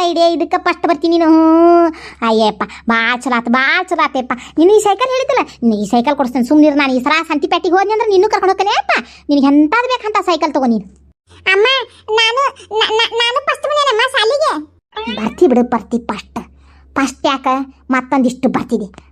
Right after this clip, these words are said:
Speaker 1: ಹಾ, ಫಸ್ಟ್ ಬಂದಾಳ ಅಂತ. ಎಲ್ಲಿ ಯಾರು ನೋಡ್ಕೊಂಡು ಬರ್ದಾಳನ? ಕಿತಿವಿ, ಊರ್ ಕಿತಿವಿ ಅಂದಾಕರ ಅನ್ನವಾಲಿದೀನಿ ಮೊದ್ಲು. ಫಸ್ಟ್ ಯಾಕ? ಹ್ಮ್, ಮತ್ತೊಂದಿಷ್ಟು ಬರ್ತೀನಿ ನೀನು. ಹಾ, ಹೌದನ? ಈ ಚಲೋ ಆತಲ್ಲ ರಾಣಿ, ಭಾರಿ ಆತು ಬಿಡ.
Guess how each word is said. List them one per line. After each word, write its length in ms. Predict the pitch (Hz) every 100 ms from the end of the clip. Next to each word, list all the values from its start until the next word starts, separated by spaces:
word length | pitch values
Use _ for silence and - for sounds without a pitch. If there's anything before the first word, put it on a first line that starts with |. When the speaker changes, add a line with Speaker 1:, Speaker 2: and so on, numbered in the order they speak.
| -
Speaker 1:
ಹಾ, 300 | 220 226 196 190
ಫಸ್ಟ್ 460 | - - 202 -
ಬಂದಾಳ 200 | 214 202
ಅಂತ. 200 | 185 185 190 - _ 226
ಎಲ್ಲಿ 160 | 226 220
ಯಾರು 300 | 208 214 240
ನೋಡ್ಕೊಂಡು 360 | 208 214 220
ಬರ್ದಾಳನ? 400 | 214 220 208 208 392 - _ _
ಕಿತಿವಿ, 600 | - - 196 277 - _ -
ಊರ್ 120 | 208
ಕಿತಿವಿ 360 | 196 - 202 240
ಅಂದಾಕರ 500 | 220 214 247 254 247
ಅನ್ನವಾಲಿದೀನಿ 600 | 226 220 254 240 226 208
ಮೊದ್ಲು. 560 | 208 247 240 349 359
ಫಸ್ಟ್ 520 | 240 _ _ 277 277 285
ಯಾಕ? 160 | 262 285 294 - _
ಹ್ಮ್, 140 | 233 214
ಮತ್ತೊಂದಿಷ್ಟು 460 | 226 262 240 -
ಬರ್ತೀನಿ 320 | 220 214 220
ನೀನು. 180 | 196 254 508 226 - - - -
ಹಾ, 100 | 453 440
ಹೌದನ? 460 | 403 403 453 392 285 466 554 415 349
ಈ 120 | 427
ಚಲೋ 280 | 403 427 480
ಆತಲ್ಲ 220 | 480 277 269 392 453 453
ರಾಣಿ, 320 | 427 415 381
ಭಾರಿ 260 | 330 349 427
ಆತು 180 | 427
ಬಿಡ. 80 | 349